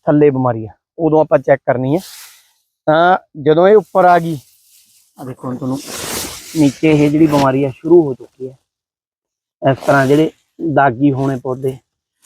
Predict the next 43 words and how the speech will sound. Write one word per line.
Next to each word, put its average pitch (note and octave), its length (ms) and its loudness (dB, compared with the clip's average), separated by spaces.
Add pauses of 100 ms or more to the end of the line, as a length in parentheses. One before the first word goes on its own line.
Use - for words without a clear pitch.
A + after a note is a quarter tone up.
(120)
ਅੱਖ C#3+ 220 -2
ਟਾਈਪ D#3+ 200 2
ਦੀਆਂ D3+ 200 4
ਗੰਢਾਂ D#3+ 300 2
ਬਣ D3 180 2
ਜਾਣਗੀਆਂ D3+ 280 0
ਬਾਅਦ D3 220 0
ਦੇ D3 100 -2
ਵਿੱਚ। C#3 240 -10 (640)
ਅੱਖ - 200 -6
ਟਾਈਪ - 320 2
ਦੀਆਂ F4 240 2 (600)
ਗੰਢਾਂ E4 220 2
ਨਹੀਂ, F3+ 140 0 (480)
ਅੱਖ - 180 -6
ਟਾਈਪ F3 240 0
ਦੇ F3+ 100 6
ਉਹ E3+ 140 4
ਹੋਲ D#3+ 260 2
ਜਿਹੇ E3+ 100 4
ਬਣ D#3 200 2
ਜਾਣਗੇ, F3 320 0 (1040)
ਜਿਹੜੇ A#3+ 200 0
ਬਾਹਰੋਂ D#3+ 340 2
ਰੈੱਡ D3 160 2
ਜਿਹੇ D3 200 0
ਤੇ D#3+ 100 -2
ਵਿੱਚੋਂ D3 380 -4 (540)
ਭੂਰੇ D#3 240 4
ਜਿਹੇ C#3+ 120 4
ਹੋ C3 100 0
ਜਾਣਗੇ। D3 300 0 (760)
ਤਾਂ E3 80 4
ਉਹ F3 120 4
ਸ਼ੀਥ C#3+ 460 0
ਬਲਾਈਟ D3 340 2
ਤੁਹਾਡੇ C3 360 -4 (460)
ਜਿਹੜੀ C#3+ 260 -2
ਹੈਗੀ C3+ 180 0
ਆ D3 60 4
ਝੋਨੇ C3+ 320 0
ਦੇ A2+ 60 -6
ਵਿੱਚ C3 160 -12